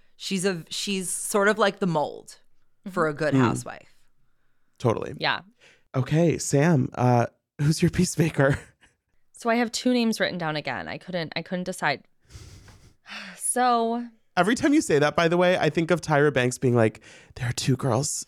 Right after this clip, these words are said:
Speaker 3: two, two beautiful, two beautiful ladies standing before me, <laughs> but I only have one photo."
Speaker 2: It's true. So I'm gonna go with, oh, this is so hard. Okay,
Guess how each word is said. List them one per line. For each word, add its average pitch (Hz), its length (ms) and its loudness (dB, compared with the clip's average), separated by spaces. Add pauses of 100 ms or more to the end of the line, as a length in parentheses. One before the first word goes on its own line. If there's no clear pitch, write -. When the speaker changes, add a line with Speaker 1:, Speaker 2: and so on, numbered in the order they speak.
Speaker 3:
two, 202 260 2
two 220 300 0
beautiful, 190 400 2
two 196 240 -2
beautiful 151 520 2
ladies 107 360 2
standing 104 320 2
before 127 340 2
me, 110 180 4 (220)
<laughs> - 220 -20
but 156 80 -4
I 160 40 0
only 151 140 4
have 143 140 0
one 139 160 0
photo." - 500 2 (300)
Speaker 2:
It's - 200 -8
true. 147 580 -4 (680)
So 254 260 -2 (160)
I'm 262 300 0 (120)
gonna 427 300 -8
go 175 760 0 (120)
with, 185 580 -6 (1400)
oh, - 200 -20
this 214 200 -12
is 254 120 -12
so 214 200 -8
hard. 151 540 -2
Okay, 160 500 -10